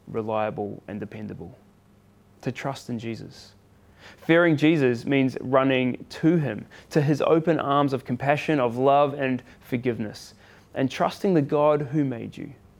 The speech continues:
How will you respond? Let's pray.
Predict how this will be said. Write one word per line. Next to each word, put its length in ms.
How 180
will 120
you 480
respond? 600
Let's 140
pray. 180